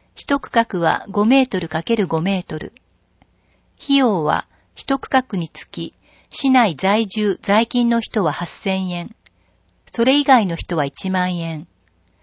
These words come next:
お申し込みは、三月一日金曜日以降に、利用料金を持参して、緑と花のセンターへ直接お越しください。この件についてのお問い合わせは、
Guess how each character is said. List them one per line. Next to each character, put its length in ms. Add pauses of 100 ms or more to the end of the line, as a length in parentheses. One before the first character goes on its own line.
(420)
お 120
申 220
し 60
込 140
み 160
は、 220 (280)
三 300
月 220
一 240
日 220
金 260
曜 200
日 160
以 60
降 260
に、 260 (380)
利 160
用 220
料 220
金 260
を 60
持 120
参 260
し 160
て、 280 (460)
緑 360
と 120
花 280
の 80
セ 220
ン 80
タ 180
ー 80
へ 260
直 120
接 260
お 40
越 240
し 40
く 80
だ 140
さ 180
い。 160 (1200)
こ 60
の 100
件 220
に 100
つ 100
い 80
て 140
の 80
お 60
問 200
い 80
合 60
わ 80
せ 220
は、 200